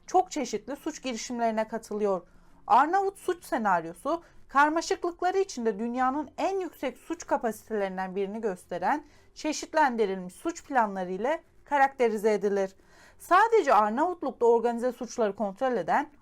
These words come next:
on beşin üzerinde mafya ailesi var. Arnavut mafyası doğuda İsrail'den batıda Güney Amerika'ya kadar çeşitli uluslararası bağlantıları tekelleştirdi. Bu raporlar öncelikle politikacılar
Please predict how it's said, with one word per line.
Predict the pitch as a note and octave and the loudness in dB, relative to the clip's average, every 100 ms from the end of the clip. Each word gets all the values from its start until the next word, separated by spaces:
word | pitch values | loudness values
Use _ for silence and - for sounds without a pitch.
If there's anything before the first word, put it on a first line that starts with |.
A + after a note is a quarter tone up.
| _ | _
on | B3 D#4+ A#3 | 2 2 2
beşin | F#3+ - | -8 -10
üzerinde | F3+ E3+ F3+ F3 F#3 C#4 D4+ _ _ - | -12 -6 -8 -6 -4 -4 -4 _ _ -2
mafya | A#3+ C4 - G3+ | 2 2 2 2
ailesi | F#3+ F#3 F3+ F#3 F#3+ | 4 2 -4 -8 -6
var. | F3 F3 _ _ _ _ - - | -6 -6 _ _ _ _ -20 0
Arnavut | C4+ E4+ G#4+ B4 A#4+ | 4 4 4 0 0
mafyası | B3+ F#3+ - F#3 - D4+ F4 _ _ | 2 0 0 -10 -4 -4 -4 _ _
doğuda | B3+ F4 F#4+ | 2 4 4
İsrail'den | F#4+ D4+ - A3 B3 C4 F#3+ F3+ C4 - - _ | 2 -2 2 4 4 2 -2 0 -2 -4 -20 _
batıda | G#3+ G#3 B3+ F4+ | -4 -4 -2 -2
Güney | B3+ A#3+ D#4+ | 0 2 2
Amerika'ya | F4+ D4+ A3 A3+ G3 | 2 0 0 0 -2
kadar | G3 F3 G3 | -2 -4 -4
çeşitli | - G#3 B3+ B3 E4+ | -4 -8 -8 -6 -4
uluslararası | D#4+ D4+ D4 C4+ C4+ A#3+ | -4 -4 0 0 0 0
bağlantıları | B3 A#3 A#3 A3+ A3+ B3 A4 | 2 4 2 -2 -6 -6 -4
tekelleştirdi. | E4+ C4 C4+ B3+ A#3+ A#3+ A3+ G#3+ F#3 E3+ - _ - - | -6 0 0 2 -2 -2 -4 -4 -4 -8 -10 _ -20 -6
Bu | D#4 | 2
raporlar | F4 B3 - F3+ F3 A#3+ D#4 - _ | 2 2 -2 -4 0 0 0 -8 _
öncelikle | - A#3 B3 E4+ G4 G#4 | -6 -4 -2 -2 0 -2
politikacılar | - G#3+ G#3+ C4 G#3+ F3 F#3+ D4+ | 0 -2 -2 -6 -6 0 2 2